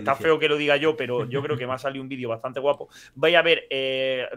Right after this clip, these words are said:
Speaker 2: cómo nos iban yendo las partidas in situ, un montón de fotos de las actividades que, que hicieron allí lo-, los chicos de S N con nosotros.
Speaker 1: Un pulso de, de Stephen Box con alguien.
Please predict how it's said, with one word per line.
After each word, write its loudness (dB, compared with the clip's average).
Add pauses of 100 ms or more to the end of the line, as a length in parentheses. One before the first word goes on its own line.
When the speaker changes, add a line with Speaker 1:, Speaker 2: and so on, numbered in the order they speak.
Speaker 2:
cómo -4
nos -2
iban 0
yendo -2
las 0
partidas -2
in -8
situ, -6
un -6
montón -4
de 0
fotos -2
de -2
las 2
actividades 0
que, -6 (260)
que -2
hicieron -4 (100)
allí -4
lo-, 2
los -6
chicos -6
de -8
S -6
N -8
con -4
nosotros. 2
Speaker 1:
Un 2
pulso 0
de, 4
de -2
Stephen -6
Box -4
con -4
alguien. -4